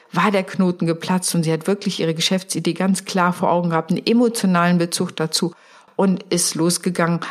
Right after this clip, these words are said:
als hätte man den Pfropfen aus einer Flasche gezogen. Also wirklich ganz mo-, selbstmotiviert von innen, als wäre plötzlich ganz viel,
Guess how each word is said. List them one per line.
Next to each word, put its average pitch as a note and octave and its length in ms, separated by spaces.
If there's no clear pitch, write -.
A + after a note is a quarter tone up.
als - 180
hätte E3+ 160
man D#3+ 140
den E3 160
Pfropfen F3 580
aus E3 240
einer E3 120
Flasche C#3 360
gezogen. D#3 520
Also D3 320
wirklich F3 480
ganz F3+ 540
mo-, F3+ 220
selbstmotiviert F#3 800
von E3+ 220
innen, F#3 280
als - 240
wäre E3 140
plötzlich E3 420
ganz D#3+ 240
viel, D#3 280